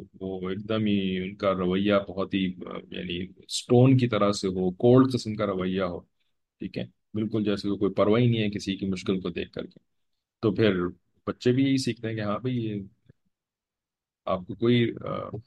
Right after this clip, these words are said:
हमदर्दी दिखाने की कोई ज़रूरत नहीं है, हमदर्दी करने की, हमदर्दी का बोल बोलने की कोई ज़रूरत नहीं, बस जैसा जिन लोगों का मामला है वैसे ही हो, ठीक है। तो माँ बाप को सिखाने के लिए जो है ना वो खुद हमदर्दी का रवैया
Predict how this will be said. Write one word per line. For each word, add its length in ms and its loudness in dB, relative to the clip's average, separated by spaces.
हमदर्दी 500 2
दिखाने 380 -4
की 120 -4
कोई 180 2
ज़रूरत 280 -2
नहीं 180 -2
है, 100 -2
हमदर्दी 420 -2
करने 360 0
की, 120 -6
हमदर्दी 360 -4
का 120 -4
बोल 240 4
बोलने 280 0
की 100 -4
कोई 180 2
ज़रूरत 300 -4
नहीं, 200 -12
बस 200 2
जैसा 300 2
जिन 260 0
लोगों 200 2
का 120 -6
मामला 340 -2
है 80 -6
वैसे 260 -4
ही 80 0
हो, 100 -6
ठीक 180 -6
है। 140 -20
तो 380 2
माँ 240 -4
बाप 380 2
को 100 -2
सिखाने 840 -4
के 100 -4
लिए 180 -6
जो 80 -10
है 60 -10
ना 60 -8
वो 120 -4
खुद 240 4
हमदर्दी 420 -2
का 100 -2
रवैया 420 -4